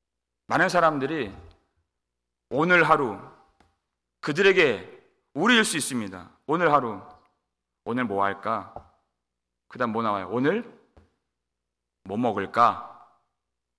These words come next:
"오늘 뭐 재밌는 거 없을까?" 이게 사람들의 오늘 하루예요.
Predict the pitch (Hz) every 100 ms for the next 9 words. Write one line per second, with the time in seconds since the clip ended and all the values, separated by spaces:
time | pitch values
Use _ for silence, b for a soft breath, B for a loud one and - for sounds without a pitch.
0 | _ _ 110 139 135 135 - 117 127 123
1 | 127 - 110 107 127 95 110 196 190 131
2 | - - 214 165 127 104 - _ _ _
3 | _ _ _ _ _ _ _ _ 156 185
4 | 156 170 131 95